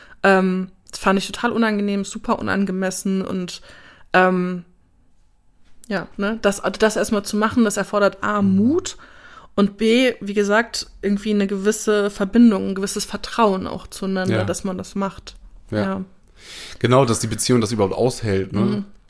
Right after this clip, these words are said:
Speaker 2: Also, dass nicht am Ende dann auch wieder das so ist, „Okay, jetzt sage ich, ich mag Vanillepudding und alle anderen mögen Schoko und jetzt bin ich raus hier.“
Speaker 1: Ja, ja,
Speaker 2: Also, dann
Speaker 1: sich
Speaker 2: sa-,
Speaker 1: dann auch
Speaker 2: heißt
Speaker 1: selbst
Speaker 2: es
Speaker 1: so ein
Speaker 2: auf einmal
Speaker 1: bisschen ins Ausschießen,
Speaker 2: Ja,
Speaker 1: ne?
Speaker 2: genau.
Speaker 1: Mhm.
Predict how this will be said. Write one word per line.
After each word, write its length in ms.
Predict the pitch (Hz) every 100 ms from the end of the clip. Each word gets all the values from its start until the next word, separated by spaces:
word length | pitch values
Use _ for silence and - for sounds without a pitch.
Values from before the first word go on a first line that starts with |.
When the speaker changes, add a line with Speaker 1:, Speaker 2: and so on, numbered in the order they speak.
| - - -
Speaker 2:
Also, 140 | 98 101
dass 140 | 95
nicht 180 | 110 101
am 120 | 110
Ende 200 | 107 107
dann 140 | 107 104
auch 160 | 101
wieder 160 | 113 107
das 180 | 101 98
so 160 | 104
ist, 100 | 101
„Okay, 200 | 101 - 107
jetzt 140 | 101
sage 180 | 101 104
ich, 100 | 101
ich 180 | - 110
mag 320 | 104 98 -
Vanillepudding 680 | 101 110 117 - 120 113 107
und 80 |
alle 160 | 101 101
anderen 200 | 101 104
mögen 180 | 104 101
Schoko 380 | - 110 113 104
und 100 | 104
jetzt 280 | 98 - - - - -
bin 100 | 104
ich 160 | 104 101
raus 280 | 104 107 -
hier.“ 200 | 107 95 - - -
Speaker 1:
Ja, 440 | 190 214 202 190 175
ja, 80 | 202
Speaker 2:
Also, 180 | 202 196
dann 160 | - 101
Speaker 1:
sich 120 | 107
Speaker 2:
sa-, 60 | 104
Speaker 1:
dann 100 | 92
auch 40 |
Speaker 2:
heißt 80 | 120
Speaker 1:
selbst 140 | 104 120
Speaker 2:
es 40 |
Speaker 1:
so 0 | 107
ein 20 |
Speaker 2:
auf 60 | 104
einmal 120 | 104
Speaker 1:
bisschen 160 | 196 190
ins 120 | -
Ausschießen, 440 | 185 233 - -
Speaker 2:
Ja, 160 | 156 240
Speaker 1:
ne? 60 | -
Speaker 2:
genau. 380 | 180 180 104 101
Speaker 1:
Mhm. 320 | 196 196